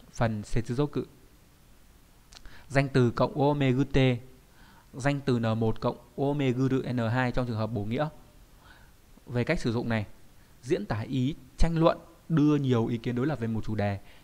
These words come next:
Nhớ nhá, phải là nó diễn tả ý tranh luận, đưa nhiều ý kiến đối lập về một chủ đề. Đấy, chủ thể thực hiện hành động phải là số nhiều. Thôi,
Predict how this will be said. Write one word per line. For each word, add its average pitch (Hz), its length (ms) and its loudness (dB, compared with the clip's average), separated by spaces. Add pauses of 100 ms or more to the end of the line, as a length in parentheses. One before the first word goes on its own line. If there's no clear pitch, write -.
(100)
Nhớ 117 180 -2
nhá, 147 220 -2
phải 107 140 -4
là 104 200 -4 (960)
nó 123 160 -4
diễn 151 200 -6
tả 107 140 -6
ý 120 320 -6
tranh 151 220 0
luận, 151 180 2 (580)
đưa 135 180 2
nhiều 120 280 2
ý 117 100 -2
kiến 123 180 -4
đối 120 100 -2
lập 131 160 -2
về 113 100 -2
một 110 200 -4
chủ 104 140 -8
đề. 98 260 -4 (1700)
Đấy, 110 320 -2 (500)
chủ 107 220 -4
thể 107 220 4
thực 120 120 2
hiện 123 160 2
hành 120 180 0
động 123 160 4 (120)
phải 110 180 2
là 110 100 4
số 117 220 2
nhiều. 117 320 6 (2000)
Thôi, 110 180 -4